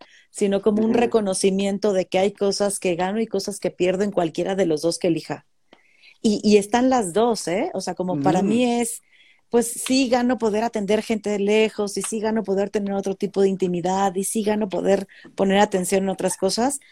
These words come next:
Speaker 1: y también pierdo lo corporal, innegablemente. O sea, para
Speaker 3: Ujú.
Speaker 1: mí están las dos. Y, y hoy prefiero la comodidad. O sea, si
Speaker 2: Sí.
Speaker 1: así yo no me haré para atrás.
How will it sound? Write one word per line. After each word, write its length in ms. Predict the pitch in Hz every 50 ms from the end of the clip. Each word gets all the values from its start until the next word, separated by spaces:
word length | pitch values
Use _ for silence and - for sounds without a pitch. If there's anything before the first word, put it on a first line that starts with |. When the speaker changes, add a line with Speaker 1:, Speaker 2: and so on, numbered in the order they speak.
| - _ _ _ -
Speaker 1:
y 120 | 208 196
también 420 | - 190 180 190 185 233 247 262
pierdo 360 | 254 - 247 247 240 240 262 254
lo 100 | 247 233
corporal, 600 | - 208 180 156 - 160 165 175 196 220 220 - _ -
innegablemente. 1120 | 214 214 208 196 190 190 185 165 185 196 214 254 262 226 196 208 226 226 - 196 151 139 _ _ _ _ _ _ - - - _
O 40 | -
sea, 200 | - - 208 147
para 160 | 160 202 330
Speaker 3:
Ujú. 100 | 370 -
Speaker 1:
mí 60 | 220
están 300 | 247 - - 262 262 262
las 220 | 247 233 185 156 151
dos. 480 | 196 220 233 233 - - - - - _ _ _ _ _ _ _ _ _ _ -
Y, 480 | 180 180 175 175 170 160 - - - _ _ _ _ _ _ _ -
y 240 | - 170 160 156 151
hoy 380 | 156 170 202 254 262 - _ _
prefiero 680 | - 214 170 151 139 139 - 175 190 196 196 208 233 277
la 180 | 339 339 254 -
comodidad. 720 | - 185 170 165 151 139 135 135 135 143 185 233 254 - _ _ _ _ _ -
O 80 | 139 135
sea, 240 | - 180 147 143
si 240 | 139 - - - 165
Speaker 2:
Sí. 20 | 135
Speaker 1:
así 340 | 131 120 - 185 170 165
yo 360 | 147 165 170 175 180 190 196 185
no 180 | 185 185 190
me 140 | 202 196 165
haré 120 | 143 160 -
para 120 | - 156
atrás. 280 | - 143 143 139 139